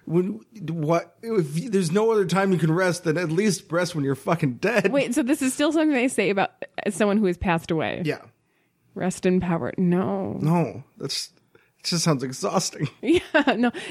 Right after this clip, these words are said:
Speaker 2: Now is the time where they get peace.
Speaker 1: Yeah.
Speaker 2: Give them that.
Speaker 1: <laughs>
Speaker 2: Don't take that away from them. Willow is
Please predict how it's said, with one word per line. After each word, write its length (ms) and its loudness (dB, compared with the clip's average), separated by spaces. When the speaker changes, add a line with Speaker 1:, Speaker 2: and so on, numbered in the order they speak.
Speaker 2:
Now 380 0
is 100 -2
the 100 -2
time 280 -2
where 100 -2
they 140 -2
get 320 -8
peace. 480 -10
Speaker 1:
Yeah. 180 -2
Speaker 2:
Give 260 2
them 240 4
that. 360 -4
Speaker 1:
<laughs> 220 -4
Speaker 2:
Don't 200 0
take 260 -2
that 120 0
away 200 -2
from 240 -4
them. 300 -8
Willow 540 0
is 220 -2